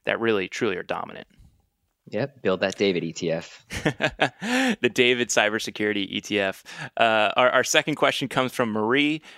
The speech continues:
Speaker 1: Uh, Marie writes in, "Love the podcast, especially the I F Tech Show." Hey now, look at that.
Speaker 2: Heck yeah.
Speaker 1: <laughs> "I have a question about positions.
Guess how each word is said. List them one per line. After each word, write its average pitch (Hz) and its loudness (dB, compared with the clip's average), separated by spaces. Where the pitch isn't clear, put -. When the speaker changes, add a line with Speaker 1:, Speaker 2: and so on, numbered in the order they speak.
Speaker 1:
Uh, 107 2
Marie 120 2
writes 120 0
in, 120 0
"Love 131 2
the 131 0
podcast, 107 -2
especially 113 0
the 101 -2
I 101 4
F 98 -2
Tech - 0
Show." 131 2
Hey 156 2
now, 120 2
look 127 -4
at 123 -2
that. 104 0
Speaker 2:
Heck 85 -4
yeah. 87 4
Speaker 1:
<laughs> - -2
"I - 6
have 143 6
a 139 0
question 156 2
about 123 2
positions. 127 -2